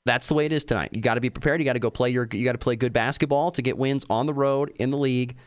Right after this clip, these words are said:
And tonight's a good chance to do that. If you go out and you take care of your business, you should be able to get wins. But if you wanna horse around, you could end up losing. So that's what's, that's what tonight's all about. It's about going on the road and taking care of business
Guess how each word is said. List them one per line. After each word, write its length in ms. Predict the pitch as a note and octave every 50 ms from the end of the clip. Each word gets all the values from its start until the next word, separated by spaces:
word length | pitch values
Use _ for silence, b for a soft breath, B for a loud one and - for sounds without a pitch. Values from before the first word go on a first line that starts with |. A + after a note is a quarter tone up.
| b b b b b b
And 420 | - A#2+ A2+ A2+ A2 A2 A2 A2+
tonight's 340 | G#2 - G#2 G2+ A2 A2+ -
a 40 | B2
good 140 | A2+ A#2+ -
chance 260 | - B2+ A#2+ A2+ -
to 80 | - B2
do 160 | A2+ G#2 F#2
that. 160 | E2+ D2 C2+
If 100 | D2+ - A#2
you 40 | A#2
go 120 | B2 B2
out 60 | B2
and 80 | B2+ C3+
you 60 | C3
take 200 | B2+ - D#3 C#3
care 140 | - - C#3+
of 40 | C#3
your 100 | C3+ C3+
business, 280 | C#3 D#3 D#3+ E3+ E3+ C3+
you 60 | A#2+
should 160 | - - C3+
be 40 | C3
able 100 | B2 A#2+
to 40 | A#2+
get 140 | B2+ G#2+
wins. 300 | F2+ B2+ C#3 E3 G#3+ F#3+
But 140 | - A#2 G#2+
if 160 | G#2+ G#2 - -
you 80 | B2 B2+
wanna 160 | B2+ B2+ B2
horse 280 | A#2+ C#3+ C#3 D3 - -
around, 400 | C3 C3+ C#3 D#3 F3+ F3+ C3 G#2+
you 120 | A2 A2+
could 420 | - - B2+ B2 B2 A#2+ A#2 - _ _ _ _ -
end 160 | A#2 A#2+ A#2
up 120 | B2 A#2+
losing. 360 | - A2+ A2+ F#2+ - - - - _ _ _ _ _ _ _ _ _ _ _ _ _
So 380 | - - G#2 F#2+ F2+ E2+ - b b b b b b _
that's 240 | G#2+ A2+ A#2 - -
what's, 260 | A#2 - - - -
that's 240 | - G2 A#2+ - -
what 160 | C3 - -
tonight's 300 | - A#2+ G#2+ A2 - -
all 60 | A2
about. 160 | G#2+ G#2 F#2+
It's 80 | F#2+ -
about 180 | - F#2+ F#2
going 220 | F2+ G2 G#2 A#2+ B2
on 60 | A#2+
the 60 | A2+
road 300 | A2+ A#2+ B2 C3+ C#3 A#2+
and 100 | G2 F2+
taking 260 | - - G2+ G#2 G#2+
care 180 | G2+ - G#2 G2+
of 60 | F#2+
business 380 | D#2+ C#2 A#1+ - - - -